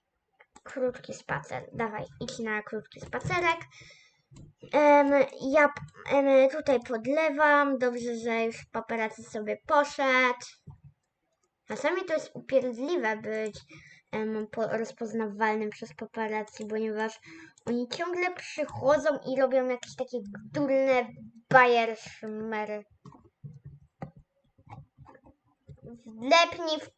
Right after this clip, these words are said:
kupę. Liczko, jesteś naprawdę padnięty. Może pójdziesz do pokoju swojego i potem jak wrócisz, to zaś,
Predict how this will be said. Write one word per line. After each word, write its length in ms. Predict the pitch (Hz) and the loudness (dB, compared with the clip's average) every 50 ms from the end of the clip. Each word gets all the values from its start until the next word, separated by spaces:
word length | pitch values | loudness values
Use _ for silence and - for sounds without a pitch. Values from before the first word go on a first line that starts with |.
| _ | _
kupę. 640 | - 247 277 269 262 - - 240 226 220 214 202 196 - - - _ _ _ - _ _ _ _ _ _ - - _ _ _ _ _ _ _ _ _ _ _ - _ _ _ - _ _ 139 143 _ _ _ _ _ _ | 2 4 4 4 4 0 0 2 4 4 4 2 -2 -6 -12 -20 _ _ _ -20 _ _ _ _ _ _ -20 -20 _ _ _ _ _ _ _ _ _ _ _ -20 _ _ _ -20 _ _ -20 -20 _ _ _ _ _ _
Liczko, 400 | - 220 233 240 233 - - 262 | -4 -4 -4 -4 -4 -6 -2 0
jesteś 640 | 226 220 226 - - - - - - - - - - | 2 2 0 -2 -8 -14 -14 -12 -12 -10 -12 -10 -8
naprawdę 1300 | - 220 214 214 214 214 - 226 220 220 214 214 214 208 208 208 208 214 415 214 214 214 214 214 - - _ _ _ _ _ - - - _ _ - | -6 -4 -4 -4 -6 -8 -6 0 2 2 2 2 0 -4 -8 -12 -12 -8 -6 -4 -4 -2 -4 -4 -6 -10 _ _ _ _ _ -20 -20 -20 _ _ -6
padnięty. 640 | - 214 214 214 226 233 233 233 220 220 226 - 226 214 | -4 -4 -2 -2 -2 -2 -2 -2 -2 -4 -6 -6 -6 -6
Może 300 | 220 220 220 220 226 208 | -4 -6 -6 -6 -6 -8
pójdziesz 420 | - - 233 233 233 220 226 226 | -8 -8 -8 -6 -6 -6 -8 -6
do 160 | 233 226 226 214 - | -6 -8 -8 -10 -8
pokoju 560 | - 233 226 _ - - 247 226 220 220 220 | -10 -10 -10 _ -6 -2 0 0 0 -2 -6
swojego 640 | 214 - - - - 220 220 220 220 226 220 233 220 | -8 -12 -20 -12 -8 -4 -2 -2 -2 -4 -4 -4 -4
i 140 | 220 214 214 | -4 -6 -8
potem 360 | - 233 226 220 - 220 220 | -8 -10 -10 -10 -10 -10 -10
jak 240 | 220 220 214 - 220 | -8 -10 -12 -14 -14
wrócisz, 480 | 226 233 233 226 226 - 220 214 _ - | -12 -12 -12 -12 -12 -16 -20 -20 _ -10
to 160 | 226 220 214 | -10 -10 -8
zaś, 240 | 220 220 220 208 | -8 -10 -10 -10